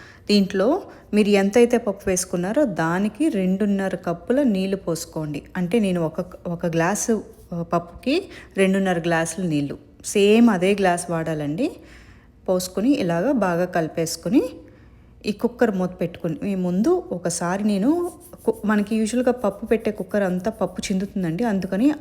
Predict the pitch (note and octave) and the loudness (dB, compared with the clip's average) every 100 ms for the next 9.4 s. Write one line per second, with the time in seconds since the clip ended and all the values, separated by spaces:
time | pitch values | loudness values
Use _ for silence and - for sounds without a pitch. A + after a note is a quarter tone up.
0 | - F3 F3+ G#3 C4 C#4+ G#3 F#3 E3+ F#3 | -4 0 4 6 8 8 6 0 0 0
1 | D#4 G#4 - - - - A3 G3+ A#3 G#3+ | 0 -2 -6 -20 -20 -8 -4 0 2 2
2 | G3+ G3+ G3+ G3 G3 G3 G3+ F3+ F#3 F#3+ | 4 2 2 2 0 0 0 0 -2 -2
3 | G3 G#3+ F#3 F#3+ F#3 F3+ E3 E3 - - | -2 -2 0 -2 -2 -2 -2 -4 -6 -4
4 | F3 B3+ G#4 - - - - F#3+ A#3 - | -2 -2 -2 -6 -18 -14 -6 -6 -4 -2
5 | F3+ F3 D3 E3+ - - A#3 - E3+ D3 | -2 -2 -4 -4 -2 2 2 2 -4 -4
6 | C3 - - - - - - - - F3+ | -8 -18 -20 -20 -20 -20 -20 -20 -12 -6
7 | E3 E3+ E3 - D3 - - - - - | -2 -2 -4 -6 -8 -8 -16 -18 -20 -20
8 | - - - G#3 C4+ - F#3 E3+ D#3+ E3 | -20 -10 -2 0 0 0 -2 0 -2 -2
9 | - G3+ A#3+ | -4 0 0